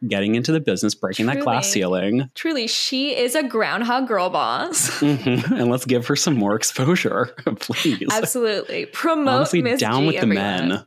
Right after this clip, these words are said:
Speaker 1: Yeah,
Speaker 2: Yeah.
Speaker 1: please.
Speaker 2: I think we really need to.
Speaker 1: <laughs>
Speaker 2: Um, also, that was, oh, tangent. <laughs> I don't even know how it got on,
Speaker 1: <laughs>
Speaker 2: truly. But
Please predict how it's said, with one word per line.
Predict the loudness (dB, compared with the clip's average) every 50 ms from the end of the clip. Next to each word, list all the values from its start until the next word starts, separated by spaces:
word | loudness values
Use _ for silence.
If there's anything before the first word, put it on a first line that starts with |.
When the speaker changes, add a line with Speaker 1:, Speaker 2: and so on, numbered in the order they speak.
| _ -4
Speaker 1:
Yeah, | -2 0 0 0
Speaker 2:
Yeah. | -2 -4
Speaker 1:
please. | -6 -4 -2 0 0 0 0 -2 -2 -2 -4 -4 _ -12 -16 -16 -12 -4
Speaker 2:
I | -2 0 0
think | 0 0 0 0 2
we | 0 0
really | 0 0 -2 -4 -4
need | -6 -6 -8 -10 -8
to. | -8 -8 -8 -8 -6 -6 -6 -6 -8 -18 -18 -16 -16
Speaker 1:
<laughs> | -14 -14 -12 -8 -6
Speaker 2:
Um, | -4 -4 -2 -4 -4 -6 -6 -8 -12 -14 -16 _ _ _ _ _ _ _ _ _ _ -2
also, | 0 0 0 0 0 -2 -2 -2 -2 -2 -2
that | -2 0
was, | 0 0 0 0 0
oh, | 0 0 0 -2
tangent. | -6 -6 -6 -4 -2 -2 0 -2
<laughs> | 0 0
I |
don't | 2 2 4 4
even | 2 2
know | 0 0 0 2
how | 2 2 2 2
it | 0 0
got | 2 0 0 0 0
on, | 0 0 0 -2 -2 -4 -4
Speaker 1:
<laughs> |
Speaker 2:
truly. | -8 -4 -2 0 0 2 2 0 0 -2 -6 -6 -4
But | -4 -2 0 0 0 2 0 -2 -4 -6